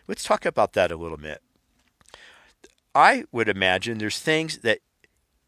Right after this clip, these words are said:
you want to ask God in prayer, or maybe have been asking him, and maybe asking him a lot. For example, maybe you're asking for a new bicycle, and you really want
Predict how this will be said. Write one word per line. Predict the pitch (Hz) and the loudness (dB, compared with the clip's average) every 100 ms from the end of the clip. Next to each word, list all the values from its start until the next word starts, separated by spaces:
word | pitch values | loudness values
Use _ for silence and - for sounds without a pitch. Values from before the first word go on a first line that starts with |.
| _ | _
you | 117 131 156 139 | -4 -4 -4 -4
want | 110 104 98 | 0 0 0
to | - 110 | -10 -2
ask | 101 90 90 - | 2 4 2 -2
God | 87 80 90 | -4 -2 -6
in | |
prayer, | 95 - 196 104 90 | -8 -6 -2 -2 -2
or | 107 | -2
maybe | 113 123 123 | -2 -4 -4
have | 113 101 | -2 -2
been | 104 104 | -2 -2
asking | 113 - - 87 | -2 -6 -16 -14
him, | 80 76 87 _ _ _ _ - | -14 -16 -20 _ _ _ _ -10
and | 101 101 | -6 -2
maybe | 104 110 | -2 -2
asking | 92 95 - 95 | 0 -2 -4 -8
him | 95 90 | -6 -4
a | |
lot. | 92 127 156 - - _ _ _ _ _ _ _ _ _ _ _ _ | -4 -2 -4 -6 -12 _ _ _ _ _ _ _ _ _ _ _ _
For | - 131 127 | -4 0 0
example, | - 104 98 110 | 2 4 4 0
maybe | 104 113 127 | 0 0 0
you're | 131 117 | 0 2
asking | 113 - 110 | 2 0 -10
for | - 95 | -10 -8
a | 90 | -6
new | 104 104 | -8 -2
bicycle, | 95 90 - - 73 - _ _ _ _ _ _ _ _ _ _ - - - - _ - | 0 0 -2 -12 -14 -16 _ _ _ _ _ _ _ _ _ _ -20 -20 -20 -20 _ -4
and | 120 113 113 113 113 - _ _ _ _ _ _ - | 2 4 6 4 2 -8 _ _ _ _ _ _ -14
you | 131 110 | -10 -4
really | 131 147 165 160 _ - | -2 0 -2 -4 _ -20
want | 90 101 120 127 | -6 4 4 4